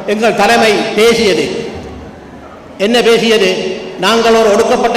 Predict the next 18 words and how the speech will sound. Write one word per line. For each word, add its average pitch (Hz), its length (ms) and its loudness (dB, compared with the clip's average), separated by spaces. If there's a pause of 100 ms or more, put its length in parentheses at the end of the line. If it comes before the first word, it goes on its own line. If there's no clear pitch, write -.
இனமாக 220 380 2
இருக்கின்றோம், 208 440 2 (340)
சுதந்திரம் 233 460 2
இல்லாமல் 220 360 2
இருக்கின்றோம், 214 500 2 (340)
ஒரு 202 100 2 (100)
சுய 240 240 0
நிர்ணய 233 320 2
உரிமையுடன் 220 500 2
கூடிய 208 200 0 (460)
ஒரு 202 160 0
அரசியல் 233 460 0
தீர்வை 220 280 2 (180)
தாருங்கள் 220 480 2
என்று 214 200 0
கேட்டோம். 196 340 0 (600)
எவருமே 226 260 2 (120)
தரவில்லை. 196 400 2